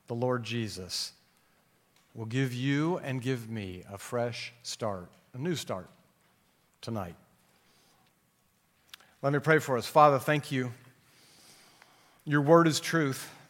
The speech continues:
Thank you for speaking it to us. Thank you for your Spirit who communicates it not just to our brains, but to our hearts and to our very souls. Please speak to each one of us this week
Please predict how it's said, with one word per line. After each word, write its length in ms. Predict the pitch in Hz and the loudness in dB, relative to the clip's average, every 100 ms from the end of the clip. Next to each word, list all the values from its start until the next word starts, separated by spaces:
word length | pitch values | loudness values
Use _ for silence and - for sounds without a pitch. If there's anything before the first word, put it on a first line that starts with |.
| _ _ _ _ - - - - | _ _ _ _ -20 -20 -20 -8
Thank 340 | - 160 156 | 4 4 4
you 100 | 165 | -2
for 200 | 139 147 | -4 -4
speaking 600 | 131 - 175 175 165 143 | -4 -2 -2 -2 -2 -2
it 300 | 131 123 - - | -4 -6 -10 -4
to 200 | 151 147 | 2 2
us. 300 | 147 - - | 2 -2 -2
Thank 300 | 143 143 143 | -2 -2 -6
you 80 | |
for 160 | 123 131 | -6 -6
your 100 | 113 | -4
Spirit 540 | - - 147 139 127 | -6 0 2 2 0
who 260 | 120 123 110 - - - - - | -4 -6 -6 -12 -20 -20 -20 -14
communicates 840 | - 143 147 165 156 147 151 135 - | -8 -2 2 2 2 0 0 0 -2
it 180 | 135 127 | -4 -2
not 280 | 135 139 | -2 -2
just 280 | 127 127 - | -4 -8 -8
to 100 | 131 | -2
our 120 | 123 | -2
brains, 460 | 107 117 117 113 107 | 0 -2 -4 -4 -8
but 140 | 104 - | -14 -10
to 160 | 117 | -6
our 120 | 107 | -6
hearts 460 | 101 - 117 104 - | -6 -4 -4 -6 -10
and 140 | 110 - | -12 -10
to 120 | 110 | -10
our 80 | 107 | -8
very 240 | 113 104 | -8 -6
souls. 560 | - 120 104 90 - - - - - - - _ _ _ | -6 -6 -8 -10 -14 -18 -20 -20 -20 -20 -20 _ _ _
Please 440 | - - 165 180 165 | -10 0 2 2 0
speak 440 | - - 156 - | -2 0 -2 -2
to 120 | - | -10
each 340 | 147 135 127 - | -8 -6 -6 -2
one 140 | 127 | -2
of 120 | 113 | -2
us 180 | 104 - | -4 -8
this 320 | 113 113 - | -8 -8 -8
week 360 | 117 101 85 | -8 -8 -10